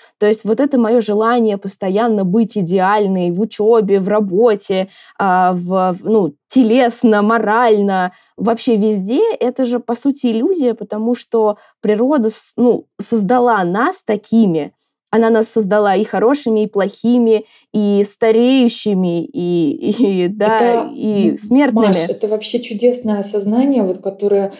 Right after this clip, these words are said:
Speaker 2: э, давай-ка зафиксируем, во сколько, <laughs> сколько тебе было лет,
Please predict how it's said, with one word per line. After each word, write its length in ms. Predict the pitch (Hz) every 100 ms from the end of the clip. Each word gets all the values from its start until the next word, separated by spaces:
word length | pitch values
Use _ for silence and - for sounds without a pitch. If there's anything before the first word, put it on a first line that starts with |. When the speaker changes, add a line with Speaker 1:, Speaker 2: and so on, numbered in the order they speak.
| -
Speaker 2:
э, 120 | - 180
давай-ка 340 | 202 277 285
зафиксируем, 680 | 311 294 302 - 302 285 277
во 80 | 214
сколько, 380 | 220 - 330 320 -
<laughs> 100 | -
сколько 340 | - 254 247 320
тебе 260 | - 254
было 300 | 240 233 285
лет, 300 | 220 240 339